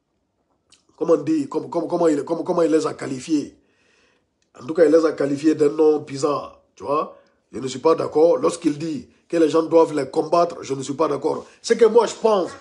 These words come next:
ce qu'on doit dire, on doit dire au C N R D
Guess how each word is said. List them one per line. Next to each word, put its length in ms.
ce 80
qu'on 220
doit 200
dire, 320
on 100
doit 260
dire 500
au 140
C 140
N 200
R 120
D 380